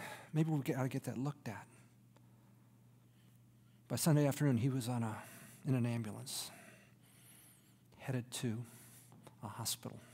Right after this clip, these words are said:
By the time my life, my wife left on Monday to go to Alabama, he was unresponsive.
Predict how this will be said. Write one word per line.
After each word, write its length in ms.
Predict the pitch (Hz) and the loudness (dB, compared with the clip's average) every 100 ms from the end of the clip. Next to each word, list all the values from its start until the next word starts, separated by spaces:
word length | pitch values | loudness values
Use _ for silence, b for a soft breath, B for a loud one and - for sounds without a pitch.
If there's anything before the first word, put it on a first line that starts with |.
| - - b b b b b b b b b b b b b b b - - | -20 -20 b b b b b b b b b b b b b b b -20 -8
By 80 | 120 | -6
the 80 | 117 | -4
time 540 | - 135 131 127 127 - - - - | 2 4 4 2 -2 -10 -20 -20 -6
my 80 | 117 | -2
life, 240 | 120 120 - - | 0 -2 -6 -6
my 220 | 147 120 | -2 0
wife 400 | 117 123 131 - | 0 0 -2 -2
left 260 | 131 127 - | -2 -2 -2
on 140 | 117 | 0
Monday 260 | 120 135 143 | 2 2 0
to 60 | |
go 120 | 131 123 | 0 -2
to 60 | |
Alabama, 400 | 120 123 127 120 | 0 0 0 -2
he 100 | 113 | -2
was 120 | 143 | -2
unresponsive. 800 | 127 113 110 107 - - - B | -2 -2 -4 -10 -10 -10 -12 B